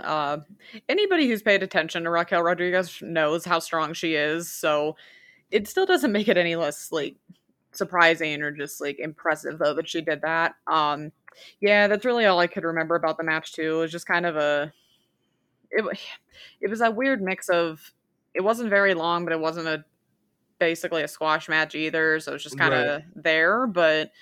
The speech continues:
Speaker 1: at least they're starting to care about the tag team division again, which is fine. Um, and you saw Damage Control backstage watching this match, so maybe Dakota and Io might get some justice served after all.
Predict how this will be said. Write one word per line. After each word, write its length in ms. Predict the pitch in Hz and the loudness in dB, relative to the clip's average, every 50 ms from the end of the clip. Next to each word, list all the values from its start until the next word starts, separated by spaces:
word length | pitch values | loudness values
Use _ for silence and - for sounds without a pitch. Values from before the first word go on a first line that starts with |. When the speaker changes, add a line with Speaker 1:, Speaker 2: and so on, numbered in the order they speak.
| - - - - - - - - - _ - | -20 -20 -20 -20 -20 -20 -20 -20 -20 _ -4
Speaker 1:
at 120 | 208 196 | -2 0
least 220 | 247 359 381 - - | 2 0 0 0 0
they're 100 | 392 349 | -2 -2
starting 500 | - - 196 185 202 208 214 202 208 208 | -2 -2 0 0 0 0 0 -2 -4 -4
to 240 | - 180 170 170 170 - - | -2 -2 -4 -4 -4 -8 -4
care 220 | - 170 160 175 | 0 2 2 2
about 200 | 185 208 214 214 | 2 2 0 0
the 40 | 240 220 | -2 -2
tag 240 | 240 254 247 262 | 0 0 0 0
team 140 | - 285 262 | 0 -2 -2
division 340 | 254 269 247 262 247 254 254 | -2 0 0 -2 -2 -2 -4
again, 300 | 247 240 247 247 247 254 | -2 0 0 0 0 0
which 140 | 233 190 - | -2 -4 -6
is 120 | - - | -12 -6
fine. 600 | - 185 170 170 175 180 190 208 214 220 226 208 202 - - | -2 -2 0 0 0 0 -2 -2 -4 -4 -4 -6 -8 -8 -4
Um, 560 | - 160 156 151 151 151 151 151 156 156 160 - _ _ _ _ _ _ _ - | -2 0 0 0 0 -2 -4 -6 -10 -12 -14 -16 _ _ _ _ _ _ _ -2
and 380 | 175 208 220 208 185 180 185 | 0 2 2 2 2 0 0
you 60 | 180 | -2
saw 200 | 170 - 180 180 | -2 0 0 0
Damage 360 | 180 175 180 196 208 208 196 - | 2 2 0 0 0 -2 -2 -2
Control 400 | 196 185 - 196 185 175 180 170 | -4 -2 0 0 0 0 0 2
backstage 720 | 170 165 165 - - - 175 165 170 165 160 156 156 - | 2 0 0 0 -4 -4 -2 0 0 0 -2 -4 -4 -4
watching 340 | 156 170 233 - 349 294 220 | -2 -2 0 0 0 -2 0
this 180 | 196 180 - | -2 -4 -4
match, 460 | 180 156 156 160 185 202 - - - - | -6 -8 -6 -6 -6 -8 -8 -10 -12 -4
so 600 | - 180 165 165 160 156 151 151 151 151 160 - _ - _ _ - - - _ _ _ | 0 0 2 2 0 0 -2 -4 -4 -6 -8 -10 _ -20 _ _ -20 -20 -20 _ _ _
maybe 560 | - 175 208 262 233 233 220 220 220 226 233 220 | -2 0 0 0 0 -2 -2 -2 -2 -4 -4 -4
Dakota 420 | 202 190 - 233 170 180 185 190 185 180 175 | -4 0 2 4 4 4 4 2 2 2 2
and 100 | 165 170 | 0 -2
Io 200 | 196 214 208 208 | -2 0 0 2
might 160 | 196 190 190 | 2 0 0
get 120 | 196 190 - | -2 -4 -4
some 140 | - 175 170 | -4 -4 0
justice 480 | 180 196 220 - - 185 170 214 - | 0 0 0 0 0 0 0 0 -2
served 580 | - - - - - - - 190 175 175 175 180 | -6 -10 -10 -12 -12 -4 -2 0 0 0 0 -2
after 340 | 170 160 170 - 175 160 151 | -4 -4 -4 -4 -4 -4 -2
all. 320 | 143 147 147 180 220 202 | -2 -2 -2 -4 -4 -4